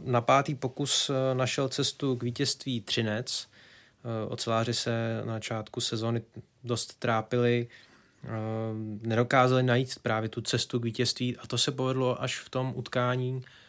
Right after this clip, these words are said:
v tom prestižním duelu s Kometou, eh, kdy nakonec ten, eh, duel překlopili mistři na svoji stranu.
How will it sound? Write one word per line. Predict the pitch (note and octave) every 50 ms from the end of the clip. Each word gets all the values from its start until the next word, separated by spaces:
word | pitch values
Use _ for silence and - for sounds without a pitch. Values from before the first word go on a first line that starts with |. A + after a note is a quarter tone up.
| - _ _
v | - -
tom | C3 B2+ A#2+ A#2+ A#2 A2
prestižním | G#2 A#2 A2+ - - C3 A#2+ C3+ C3+ B2
duelu | B2 B2+ C3 C3+
s | B2 -
Kometou, | - - A2+ G#2+ G#2 - A2+ G#2+ G#2 G#2 A#2 B2+
eh, | - - - - - - - - - _ - G#2 A2 A2 A2 A2 G#2+ G#2
kdy | G#2+ G#2 A2+ G#2+
nakonec | G#2+ G2+ - A#2 A#2 G#2+ - - - -
ten, | - - - A2 A2 A2+ A2+ A2+ A2 A2 -
eh, | - - A2+ G#2+ G2+ G2+ G2+
duel | A2+ A2+ A#2 A#2+ A#2 A2 - - _ _ _ _ _ _ _
překlopili | - - A#2 - - A2+ - - A#2+ A#2 A#2
mistři | A#2 A2 - - - - - A#2+ A#2+ A#2+ A#2 A#2
na | A2+ G#2+
svoji | - - A#2+ A#2+ A#2
stranu. | - - - - A2+ A2+ A#2 A#2 A#2+